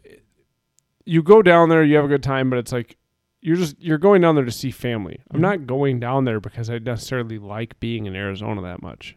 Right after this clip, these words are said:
Speaker 2: Mm-hmm.
Speaker 1: I really don't. I
Speaker 2: Mm-hmm.
Speaker 1: don't, you know, go in the pool a little bit, go in the hot tub a little bit. I do like drinking with Amber's dad.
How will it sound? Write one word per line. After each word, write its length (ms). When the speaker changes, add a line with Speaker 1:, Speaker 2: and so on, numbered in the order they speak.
Speaker 2:
Mm-hmm. 180
Speaker 1:
I 80
really 180
don't. 440
I 60
Speaker 2:
Mm-hmm. 280
Speaker 1:
don't, 100
you 80
know, 180
go 100
in 60
the 80
pool 400
a 20
little 140
bit, 220
go 80
in 80
the 60
hot 220
tub 140
a 20
little 220
bit. 260
I 80
do 160
like 160
drinking 320
with 140
Amber's 260
dad. 340